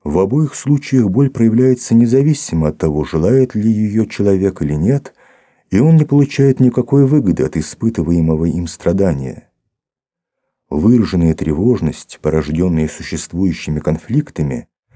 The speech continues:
является заметным, но не единственным примером такого рода страдания при неврозах.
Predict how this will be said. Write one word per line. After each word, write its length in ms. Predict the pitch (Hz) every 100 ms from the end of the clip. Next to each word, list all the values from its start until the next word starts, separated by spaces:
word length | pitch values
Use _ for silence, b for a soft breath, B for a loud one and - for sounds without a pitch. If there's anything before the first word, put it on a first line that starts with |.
| _ _ _
является 640 | - 76 113 147 147 - 117
заметным, 760 | 92 85 120 143 139 135 131 b b b _
но 200 | 98 135
не 140 | 139
единственным 720 | 123 127 117 117 - 82 80 73
примером 500 | 82 82 127 127 113
такого 340 | 92 90 80
рода 220 | 95 95
страдания 640 | 80 - 76 78 113 123 117
при 160 | 113
неврозах. 840 | 98 101 90 69 67 - - -